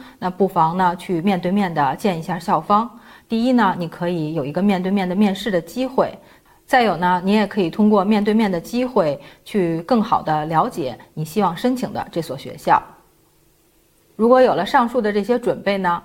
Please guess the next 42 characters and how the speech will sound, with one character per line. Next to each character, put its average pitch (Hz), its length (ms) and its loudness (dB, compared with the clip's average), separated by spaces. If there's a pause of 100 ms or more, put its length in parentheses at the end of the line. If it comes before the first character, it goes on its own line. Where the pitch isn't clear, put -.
你 170 80 -10
就 170 140 -4
可 196 160 -6
以 175 80 -2
开 208 240 0
始 180 180 -6
你 160 140 -6
正 190 220 -2
式 185 160 -8
的 160 100 -4
美 139 160 -8
高 190 180 0
申 226 200 -2
请 - 180 -6
工 156 180 -8
作 156 160 0
了。 - 240 0 (560)
提 208 140 0
前 220 180 4
了 220 160 4
解 180 160 0
这 175 80 -4
些 220 160 -2
步 226 220 2
骤 185 180 -2
呢， 151 300 0
能 170 140 -4
够 202 80 0
让 202 220 0
你 175 180 -2
有 156 160 0
条 170 240 0
不 220 160 0
紊 170 120 0
地 170 80 -4
准 151 200 -4
备 226 120 -2
好， - 400 0 (360)
递 226 120 2
交 247 160 4
申 262 240 0
请 135 320 -6